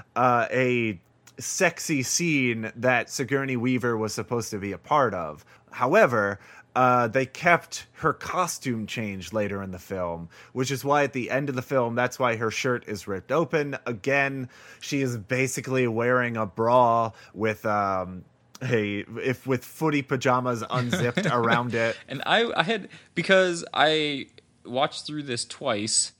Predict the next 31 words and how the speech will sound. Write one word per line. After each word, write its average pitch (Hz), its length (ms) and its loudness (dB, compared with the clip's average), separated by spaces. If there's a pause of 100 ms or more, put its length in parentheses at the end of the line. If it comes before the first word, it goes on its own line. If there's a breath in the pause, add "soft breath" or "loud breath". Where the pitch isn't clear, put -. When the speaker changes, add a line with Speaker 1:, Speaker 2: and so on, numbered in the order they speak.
(200)
Speaker 2:
and 123 180 -4
the 123 40 -2
second 165 340 0
time 123 400 2
I 117 100 0
was 117 180 -4
watching, 120 560 -4
I 123 100 0
was, 117 220 -4
I - 60 -6
was 113 160 -4
trying 156 480 -4
to - 140 -12
figure 143 340 -6
out 127 240 2
when 123 360 -4
that 127 200 -2
happened 170 640 0
because 127 340 -2
I 120 120 2
noticed 151 580 0
it, 123 380 0
that 120 220 2
it's 120 140 -4
all 127 160 4
Speaker 1:
Yeah. 185 140 4
Speaker 2:
ripped 131 240 0
up, 143 260 4
but 123 220 2
they 131 140 2
didn't. 160 220 -8